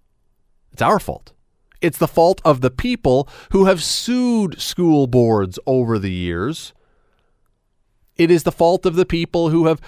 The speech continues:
sued because someone trips and falls on a playground during recess and breaks an arm and sues a school saying, "My kid was allowed to have something bad happen to them."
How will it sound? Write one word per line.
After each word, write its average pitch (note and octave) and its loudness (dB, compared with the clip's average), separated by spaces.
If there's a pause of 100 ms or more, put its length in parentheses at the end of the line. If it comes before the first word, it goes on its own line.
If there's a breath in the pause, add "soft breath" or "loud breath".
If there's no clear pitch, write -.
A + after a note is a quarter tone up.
(140 loud breath)
sued A#3+ -2
because E3 0
someone D#3+ 2
trips - -4
and C#3+ 0
falls C#3 2
on B2+ 2
a - 0
playground B2+ 0
during A#2+ 0
recess A#2+ -2
and A2+ -2
breaks A#2 -2
an A#2 0
arm A2+ 0
and G#2+ -2
sues C3+ 0
a A2+ -4
school C#3 0
saying, A#2 -2
"My A#2 0
kid C3 -4
was A2+ -2 (400 soft breath)
allowed B2+ 4
to A#2+ 0 (260 soft breath)
have C#3 4
something C3 -2
bad A#2 2
happen A2 0
to G2 -4
them." E2 -8